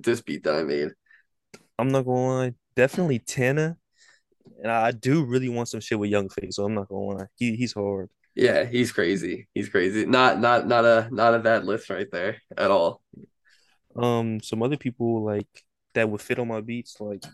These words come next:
Speaker 2: Teflon just posted a snippet earlier of, uh, one of the songs we got with Octo and, yeah, I think it was just me and Octo, but he had
Speaker 1: Fire.
Speaker 2: deleted the story.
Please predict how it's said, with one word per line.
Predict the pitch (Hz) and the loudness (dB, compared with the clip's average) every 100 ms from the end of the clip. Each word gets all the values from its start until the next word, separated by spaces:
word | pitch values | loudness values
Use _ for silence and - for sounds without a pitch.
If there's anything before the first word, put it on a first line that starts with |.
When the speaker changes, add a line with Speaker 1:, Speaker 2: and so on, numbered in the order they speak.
| _ _ _ _ _ _ | _ _ _ _ _ _
Speaker 2:
Teflon | - 147 180 165 | 0 0 2 2
just | 143 - | 2 2
posted | 147 135 | 0 0
a | 120 | -6
snippet | - 135 131 | -6 -2 -2
earlier | 120 120 117 117 | -4 -6 -6 -4
of, | 110 110 110 | -4 -4 -2
uh, | 107 104 107 123 _ _ _ | -4 -4 -10 -16 _ _ _
one | 120 120 | -4 -4
of | |
the | 110 | -4
songs | - 123 120 | -4 -4 -2
we | 117 | -2
got | 113 110 | 0 0
with | 110 104 | 0 0
Octo | 113 120 117 107 | 0 -2 -4 -4
and, | 104 104 110 - _ _ _ _ _ - | -6 -8 -12 -16 _ _ _ _ _ -2
yeah, | 113 | -2
I | 110 | 0
think | 147 | -2
it | |
was | 113 | -2
just | 107 | -2
me | 110 | -2
and | 107 | 0
Octo, | 113 - 104 - - - _ | -2 -4 -10 -10 -20 -20 _
but | 117 | 0
he | 139 | 2
had | 120 | 2
Speaker 1:
Fire. | |
Speaker 2:
deleted | 110 104 | 0 -2
the | 107 | -6
story. | - 110 104 | -4 -2 -2